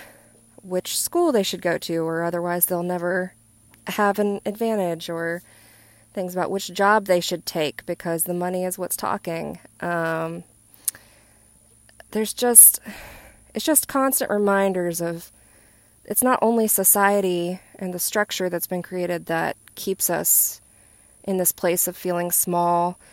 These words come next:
but also our friends and family, although they do it with the best intentions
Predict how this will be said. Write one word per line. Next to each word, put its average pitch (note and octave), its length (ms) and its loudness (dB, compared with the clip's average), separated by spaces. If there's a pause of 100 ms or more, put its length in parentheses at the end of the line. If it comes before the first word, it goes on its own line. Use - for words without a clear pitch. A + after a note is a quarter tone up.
(600)
but F#3 480 2 (960)
also G3 440 4
our F3 140 2
friends F#3 320 -2
and E3+ 120 -2
family, A3 580 0 (680)
although F#3 260 4
they F3+ 140 2
do F3 200 0
it - 120 -2
with - 340 -8 (540)
the F#3 100 -4
best F3 280 0
intentions - 800 -6